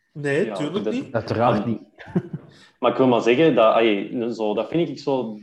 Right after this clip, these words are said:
Speaker 2: die balanceert zo op de, ja, op, mooi op de, tussen sympathiek en succesvol. Die wordt niet arrogant. <laughs> Ehm, die zegt ook niet te veel stomme dingen.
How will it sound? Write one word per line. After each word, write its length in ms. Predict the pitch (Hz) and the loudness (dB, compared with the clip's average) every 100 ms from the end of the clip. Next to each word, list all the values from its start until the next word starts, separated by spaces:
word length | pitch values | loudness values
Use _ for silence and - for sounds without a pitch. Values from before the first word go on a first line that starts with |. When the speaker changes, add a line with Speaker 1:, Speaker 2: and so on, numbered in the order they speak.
| - | 0
Speaker 2:
die 180 | 151 | 0
balanceert 500 | 151 160 139 - 160 | 4 2 0 -4 -6
zo 100 | - | -4
op 200 | 143 110 | -6 -4
de, 360 | 110 110 110 - - - 95 | -4 -2 -4 -6 -18 -20 -16
ja, 380 | - 120 110 139 - | -4 -2 -2 -6 -10
op, 260 | 113 - | -12 -12
mooi 300 | 127 123 156 | -8 0 2
op 140 | 156 110 | 0 -2
de, 480 | 110 107 104 - - | -4 -4 -6 -8 -14
tussen 220 | 120 123 | -16 -14
sympathiek 680 | - 123 110 104 - 147 139 | -10 -6 -4 -4 -2 -4 -4
en 120 | 117 | -10
succesvol. 880 | - 110 - 135 139 170 170 180 - _ _ | -10 -14 -10 -12 -8 -4 -2 -4 -10 _ _
Die 100 | 123 | -2
wordt 200 | 113 - | 0 0
niet 120 | 127 | 0
arrogant. 680 | 120 107 95 110 147 160 - | 0 0 -4 -2 -2 -4 -8
<laughs> 100 | - _ _ _ - | -20 _ _ _ -14
Ehm, 480 | 101 101 101 101 101 | -6 -2 -2 -4 -6
die 120 | 107 | -6
zegt 200 | 107 - | -6 -6
ook 140 | 123 | -6
niet 120 | 131 | -6
te 100 | 117 | -8
veel 180 | 101 107 | -6 -8
stomme 340 | 104 131 143 117 | -8 -6 -6 -4
dingen. 560 | 135 156 160 165 - | -4 -4 -6 -8 -16